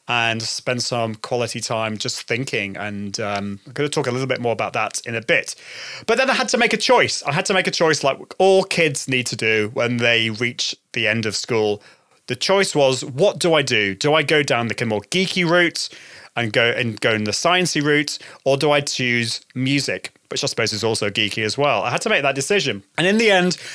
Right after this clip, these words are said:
music won for me. And this picture, if you're watching the live stream, I'll put this in the show notes as well, is a picture of me at my first year at the Royal Northern College of Music in an opera. This was Puccini's La Boheme,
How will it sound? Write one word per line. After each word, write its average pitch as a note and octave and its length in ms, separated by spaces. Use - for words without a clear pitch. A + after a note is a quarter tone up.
music F#3+ 460
won A#2 160
for A2 100
me. G2+ 260
And B2+ 400
this - 380
picture, - 400
if B2+ 100
you're C3 100
watching F3+ 320
the C3+ 80
live A2 200
stream, G#2+ 260
I'll C3+ 80
put - 180
this - 180
in B2 140
the A#2 100
show A2 200
notes G2+ 240
as A2+ 140
well, A2+ 220
is C3+ 120
a D3 60
picture E3+ 400
of C3+ 160
me B2 380
at A#2 100
my A#2 120
first G3 440
year B2 120
at - 80
the B2+ 60
Royal D#3 200
Northern B2 300
College A2+ 300
of A2 60
Music G#2+ 500
in C3 100
an C#3 80
opera. F3+ 540
This G3 240
was E3 260
Puccini's D3 720
La C3+ 180
Boheme, A#2+ 540